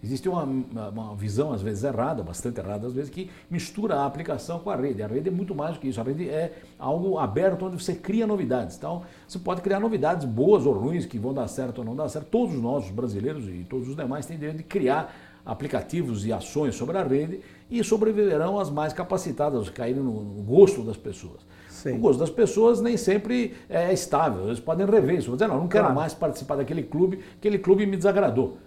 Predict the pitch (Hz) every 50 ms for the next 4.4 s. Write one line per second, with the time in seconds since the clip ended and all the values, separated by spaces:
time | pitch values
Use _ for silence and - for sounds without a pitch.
0 | - - - 247 247 - 262 233 180 180 226 - 160 185 208 185 185 220 208 -
1 | 233 233 233 - - 180 185 139 107 - - - - - - 135 165 190 190 190
2 | 190 185 165 196 226 233 202 175 139 143 170 190 180 - 165 147 123 113 131 170
3 | 175 170 180 190 185 180 160 - - 170 160 - 175 165 - 165 139 123 - 165
4 | 160 - - 123 123 123 85 -